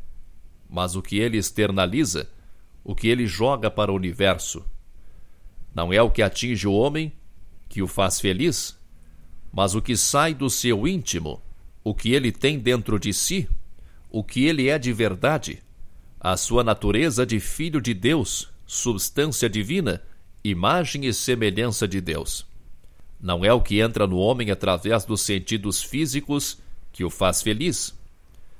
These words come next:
Não é a música, o perfume, o toque suave, o sabor agradável, a paisagem deslumbrante.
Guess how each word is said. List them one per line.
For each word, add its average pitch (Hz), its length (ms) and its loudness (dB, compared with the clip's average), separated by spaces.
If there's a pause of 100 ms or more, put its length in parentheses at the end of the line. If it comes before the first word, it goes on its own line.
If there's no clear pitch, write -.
(400)
Não 113 220 2
é 165 60 4
a 175 80 6
música, 123 560 2
o 95 60 4
perfume, 127 600 2
o 98 80 4
toque 117 360 2
suave, 101 520 0
o 98 60 0
sabor 98 380 2
agradável, 92 680 2
a 90 80 4
paisagem 104 600 2
deslumbrante. 101 800 0